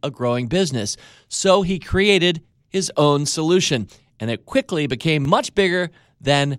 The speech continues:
snowboards." And that write-up goes on from there. Shopify, seven years later, by the way, is a thirty-six bagger. And not only that, but one month later in Rule Breakers, so March of two thousand sixteen,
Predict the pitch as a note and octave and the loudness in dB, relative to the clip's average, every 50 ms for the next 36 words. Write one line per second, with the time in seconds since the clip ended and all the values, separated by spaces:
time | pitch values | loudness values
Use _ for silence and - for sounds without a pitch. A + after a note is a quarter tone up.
0 | - _ - - - - E3 F3+ F#3+ F#3+ F3 C3 C#3 C3+ B2 A2 G#2+ - - A#2 | -10 _ -6 -4 -2 2 4 6 6 6 6 4 2 2 2 0 -2 -4 -4 -2
1 | B2+ B2 A#2 - C3 C3 C3 B2+ B2+ A2 - C3+ B2+ A#2+ G#2+ C3 C3 B2+ B2+ B2 | -2 0 0 2 2 2 2 2 0 -2 -2 -2 -2 -2 0 0 0 -2 -2 -4
2 | - - B2+ B2+ B2+ B2 B2 A#2 - F#3+ F3+ F#3 D#3+ F3 D3+ - E3+ D3+ D3 C#3 | -6 -6 -4 -4 -2 -2 -2 0 2 4 4 4 4 0 0 2 2 2 2 2
3 | - - E3+ D#3+ D#3+ D#3 D#3 D3+ C#3 - D3+ D#3 E3+ D#3 C3 C3+ C3 C3 B2+ C3 | 0 0 -2 -2 -2 -2 -4 -4 -4 -2 -2 -2 -2 0 0 0 0 2 2 0
4 | B2+ B2 A#2 - _ _ _ _ _ _ _ _ _ _ _ _ _ _ - F#3+ | 0 0 -2 -6 _ _ _ _ _ _ _ _ _ _ _ _ _ _ 2 2
5 | D#3 F3 E3+ E3+ - - F3+ F3 D#3 D#3 D3 B2+ - - D#3 C#3+ - - - - | 2 2 0 -2 -2 0 0 2 2 2 2 0 0 0 0 -2 -2 -4 -4 0
6 | C#3+ C#3+ D3 D3+ D3+ B2 B2 A#2 A2 - - - _ _ _ _ _ _ - F3+ | 2 2 2 2 2 0 -2 -4 -4 -6 -12 -20 _ _ _ _ _ _ -2 0
7 | F#3 F#3 - - - F3 G3+ A3 D4+ D4+ D4 B3+ G#3 F#3 E3 D3+ F3+ F3 F3 E3+ | 0 -2 -2 -4 -2 2 4 4 6 6 4 4 2 0 2 4 4 4 4 4
8 | - - - D3+ C#3+ - - C3+ F3 G#3 A#3 A3+ G#3 G3 E3+ D3+ F#3 F#3+ F#3 F3 | 2 0 0 0 0 -2 -2 0 0 2 2 4 2 2 0 0 0 0 2 2
9 | F3 D#3+ D#3 - _ _ _ - D#3+ E3 D#3 D#3 G#3+ C#4 C#4 G#3+ D#3 B2+ B2 - | 2 0 -2 -4 _ _ _ -2 0 0 2 2 0 -2 0 0 0 0 0 -2
10 | A2+ F#2+ A2 - - - D3 B2+ A#2+ A2+ - A#2+ A#2+ E3+ A3+ D#4+ E4 - - - | -6 -8 -6 -6 -4 -2 0 0 0 -2 -2 0 4 4 6 6 4 2 0 -2
11 | D3+ B2+ - - D3 A#2+ C#3 C3 B2+ A#2+ B2+ B2+ - - B2+ - - F#3 F3+ E3 | -2 -2 -2 -2 -2 0 0 0 0 -2 -4 -6 -8 -8 -8 -6 -6 -6 -6 -6